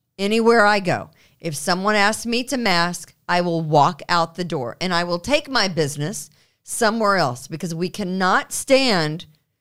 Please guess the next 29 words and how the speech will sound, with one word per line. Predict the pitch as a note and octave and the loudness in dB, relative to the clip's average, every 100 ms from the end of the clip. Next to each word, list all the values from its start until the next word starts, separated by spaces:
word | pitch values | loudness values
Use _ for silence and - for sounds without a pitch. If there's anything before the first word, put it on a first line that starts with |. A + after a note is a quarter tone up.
| _ _ | _ _
to, | - A3+ | -4 -4
to | E3+ - A3+ G3+ | -4 -2 0 2
have | B3 B3+ A#3 | 4 2 4
round | C#4 C#4 C4+ | 2 2 0
two | E4 G4+ | 0 0
of | A#3+ | 0
this, | D#3+ C#3+ | -2 0
guys. | E3+ E3 G3+ E4+ - _ _ _ _ _ | 2 4 2 -2 -8 _ _ _ _ _
We | A3+ C#4+ | -8 -6
cannot | - D4 D#4+ D4 C#4+ - | -2 0 2 2 0 -2
stand | - C4 C4+ G3+ F3+ - | -2 0 0 0 -4 -8
for | - A3+ | -2 0
another | A3 G3+ G3 | 0 -2 -2
shutdown | - A#3 E3+ D3+ A2+ - _ _ - | 0 0 0 -6 -6 -14 _ _ -8
and | G#3+ | -2
another | A3 A3+ G#3+ | 2 2 2
masking | A3 G#3+ A#3 - G3 | 2 2 2 -2 -2
event. | E3+ D#3 C3 - _ | -2 -2 -6 -10 _
And | A#3 C4+ | -2 0
those | G4+ - | 0 -4
poor | - F#4 G4 | -2 0 0
kids, | - - F4 G#3 D3+ | -2 -2 0 0 -2
when | G#3 A3+ | -4 -2
they | G3+ | 0
go | G#3+ | 0
to | C#4 | -2
school | C#4+ A#3 C4 | -6 -4 -2
in | C#4+ A#3+ | -2 -4
September, | G3+ - A3+ B3+ G4 A#4 | -6 -2 -2 -2 -4 -6